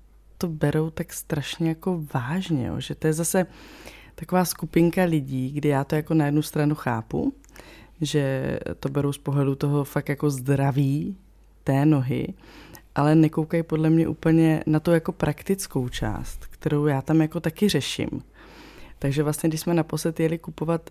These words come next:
s Filipkem boty, když se trošku ochladilo,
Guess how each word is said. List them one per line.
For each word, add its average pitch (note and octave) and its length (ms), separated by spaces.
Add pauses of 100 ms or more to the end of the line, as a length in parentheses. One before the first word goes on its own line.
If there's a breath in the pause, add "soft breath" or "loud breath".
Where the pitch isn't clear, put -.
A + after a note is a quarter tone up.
s - 100
Filipkem D#3+ 500
boty, D3 240
když D#3 140
se D#3 120
trošku - 340
ochladilo, C3+ 720